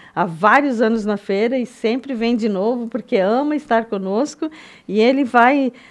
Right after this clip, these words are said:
eh, falar sobre o hábito da escrita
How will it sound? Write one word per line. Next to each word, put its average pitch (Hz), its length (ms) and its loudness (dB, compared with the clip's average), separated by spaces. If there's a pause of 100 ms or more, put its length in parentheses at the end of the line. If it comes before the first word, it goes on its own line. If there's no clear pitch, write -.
(160)
eh, 185 140 0
falar 240 300 2
sobre 254 280 0
o 240 120 4
hábito 349 440 2
da 277 200 2
escrita 311 640 -2